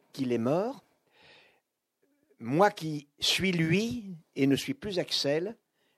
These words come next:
je suis néanmoins vivant. Et je ne sais plus qui je suis.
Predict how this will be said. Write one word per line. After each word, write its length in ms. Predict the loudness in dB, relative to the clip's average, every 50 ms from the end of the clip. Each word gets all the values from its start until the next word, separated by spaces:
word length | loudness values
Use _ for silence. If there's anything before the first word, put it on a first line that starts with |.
| -10
je 140 | -4 -2 0
suis 200 | 0 2 0 0
néanmoins 340 | 2 2 0 0 0 0 -2
vivant. 380 | -2 -4 -10 -10 -8 -10 -10 -10 _ _ _ _ _ _ _ -20 -20 -20 -20 -20 -20 _ _ 4
Et 200 | 6 6 6 4 0
je 160 | 2 6 6
ne 140 | 8 10 8
sais 200 | 8 8 4 4
plus 280 | 4 4 0 0 0 0
qui 180 | 0 0 0
je 120 | 4 4 2
suis. 440 | 2 2 -4 -6 -8 -12 -14 -18